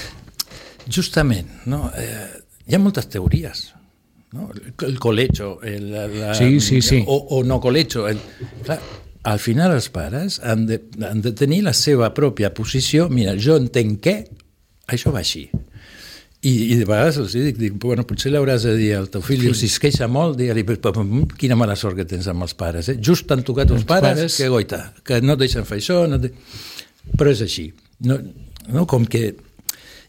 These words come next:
Speaker 1: ja no és, <clears throat> perdó, una llei general.
Speaker 2: Al.
Speaker 1: És, és com,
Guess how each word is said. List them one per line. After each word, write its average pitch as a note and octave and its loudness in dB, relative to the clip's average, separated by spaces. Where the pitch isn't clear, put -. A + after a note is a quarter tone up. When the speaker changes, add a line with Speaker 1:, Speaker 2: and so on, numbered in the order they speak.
Speaker 1:
ja D#3+ 4
no E3 2
és, F#3 0
<clears throat> E3+ 2
perdó, A#2 2
una A#2 2
llei B2+ 2
general. G#2 0
Speaker 2:
Al. A2 -6
Speaker 1:
És, A2+ 0
és B2 -4
com, E3 2